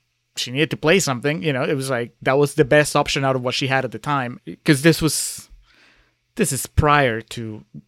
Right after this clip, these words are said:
you know, the full-on Winona sort of renaissance with Stranger Things and whatever else. This was her, like, getting kind of back into theatrical releases and all that stuff. But I'm glad that, that quote, I mean, even if,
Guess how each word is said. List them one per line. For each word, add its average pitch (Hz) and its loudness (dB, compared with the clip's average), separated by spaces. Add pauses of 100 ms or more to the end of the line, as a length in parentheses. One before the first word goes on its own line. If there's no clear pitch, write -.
(140)
you 127 -6
know, 113 -6
the 131 -8
full-on 131 0
Winona 127 -2
sort 131 -2
of 110 -6
renaissance 123 -4
with 117 -8
Stranger 127 -4
Things 120 -6
and 107 -16
whatever 117 -6
else. 113 -8 (200)
This 151 4
was 147 -2
her, 151 2
like, 123 -6 (500)
getting 139 2 (140)
kind 135 0
of 107 -6
back 123 0
into 131 -2
theatrical 127 -4
releases 120 -8
and 113 -10
all 120 -8
that 123 -10
stuff. - -6
But 117 -8 (420)
I'm 160 4
glad 165 8
that, 185 0
that 180 6
quote, 151 6
I - -2
mean, 135 -2
even 175 4
if, - -4